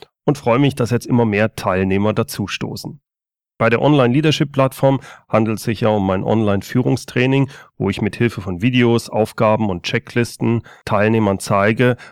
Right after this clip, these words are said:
wie sie erfolgreich Mitarbeiter führen. Die Teilnehmer tauschen sich dort in einem Forum aus, es gibt regelmäßig Webinare und auch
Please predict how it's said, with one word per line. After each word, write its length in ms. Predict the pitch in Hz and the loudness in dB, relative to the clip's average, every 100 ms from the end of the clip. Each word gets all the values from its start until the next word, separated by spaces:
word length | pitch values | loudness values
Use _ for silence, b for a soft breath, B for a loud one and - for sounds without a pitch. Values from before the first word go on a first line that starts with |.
| B | B
wie 140 | 107 101 | -4 0
sie 260 | 104 117 | 0 0
erfolgreich 760 | - 95 - 92 - 98 101 - | -4 -6 -2 -4 -2 -4 -4 -2
Mitarbeiter 480 | 101 95 90 92 95 | -2 -2 -4 -8 -10
führen. 380 | - 98 - - _ _ _ _ _ _ B B B B - | -10 -10 -10 -16 _ _ _ _ _ _ B B B B -14
Die 300 | 123 113 101 | -6 -4 -2
Teilnehmer 480 | - 117 131 127 120 | 2 4 4 4 2
tauschen 320 | 117 113 110 | 2 0 -2
sich 180 | 98 98 | -6 -4
dort 320 | 110 101 - | -2 -2 -4
in 120 | 101 | -10
einem 180 | 87 90 | -10 -10
Forum 420 | - 147 135 127 | -2 0 2 2
aus, 400 | 123 120 120 113 | 4 4 2 0
es 140 | 104 - | -8 -10
gibt 320 | - - - | -12 -10 -4
regelmäßig 500 | 95 95 95 92 90 | -2 0 -2 -4 -4
Webinare 800 | 104 95 92 95 113 120 127 113 - | -4 -2 -2 0 2 2 0 -2 -6
und 160 | 104 98 | -6 -4
auch 340 | 92 - - | -6 -8 -20